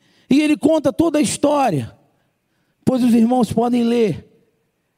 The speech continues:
É muito importante, muito linda essa passagem. E o interessante, irmãos, que quando o rei lhe pergunta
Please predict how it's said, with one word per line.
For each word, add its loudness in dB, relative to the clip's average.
É 0
muito 0
importante, 0
muito 0
linda 0
essa -6
passagem. -10
E 4
o 2
interessante, -2
irmãos, -4
que 2
quando 0
o 2
rei 2
lhe 2
pergunta -2